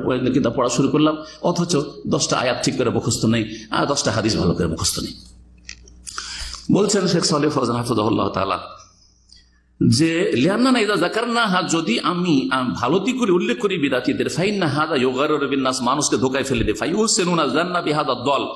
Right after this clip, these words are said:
এই গুমরাহ সম্পর্কে সুধারণা হতে লাগবে মানুষের, বা এই বেদা, আও হাযাল মুবতাদি, এই বেদাতিকে ভালো মনে করতে লাগবে, বা হাযাল খুরাফি, এই খুরাফি, আহ, যে উদ্ভট কথা বলে, বা হা-, যাকাল হিজবি,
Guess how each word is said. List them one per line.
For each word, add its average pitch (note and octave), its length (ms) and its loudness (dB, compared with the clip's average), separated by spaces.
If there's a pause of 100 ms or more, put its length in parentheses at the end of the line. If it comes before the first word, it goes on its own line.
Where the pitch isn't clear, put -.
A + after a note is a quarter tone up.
(240)
এই E3 180 2
গুমরাহ F3 340 2
সম্পর্কে G#3 560 -2
সুধারণা F#3 540 2
হতে D#3+ 240 0
লাগবে C3 200 0
মানুষের, A#2+ 400 0 (400)
বা D3 120 2
এই F3 180 0
বেদা, E3+ 240 0
আও D3 280 0
হাযাল D3+ 300 -2
মুবতাদি, D#3 380 -2
এই D#3 140 0
বেদাতিকে E3 540 -2
ভালো C#3 280 -2
মনে E3 160 0
করতে E3+ 240 -2
লাগবে, C3 240 -2
বা A#2+ 120 -2
হাযাল D#3+ 300 -2
খুরাফি, D3+ 680 0 (240)
এই E3+ 100 0
খুরাফি, D#3+ 800 0 (160)
আহ, C3+ 240 -2
যে C#3 180 0
উদ্ভট C#3 420 0
কথা D#3 200 -2
বলে, D3+ 340 0 (220)
বা C3+ 160 0
হা-, B2+ 220 -4
যাকাল D3 360 0
হিজবি, C3+ 640 0